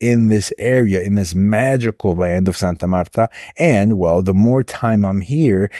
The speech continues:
and I have in these lands, well, the more activities and resources and connections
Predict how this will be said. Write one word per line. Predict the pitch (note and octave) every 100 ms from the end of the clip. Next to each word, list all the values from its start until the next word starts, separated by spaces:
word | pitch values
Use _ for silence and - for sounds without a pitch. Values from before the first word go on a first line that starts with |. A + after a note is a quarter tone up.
| -
and | G2+
I | G2
have | F#2 - C3 A#2+ G2+ G2
in | G#2 C#3+ E3
these | A#2+ F#2+ F2
lands, | E2 F2+ A2 A#2
well, | G2 G2
the | G2
more | G2+ A2 A2+
activities | G#2 - A#2+ G#2+ A2+ A2+ G#2
and | F#2+
resources | F#2 A2 G#2+ A2+ A2 G#2+
and | G2+ E2+
connections | F#2+ G2+ G2+ A2 G#2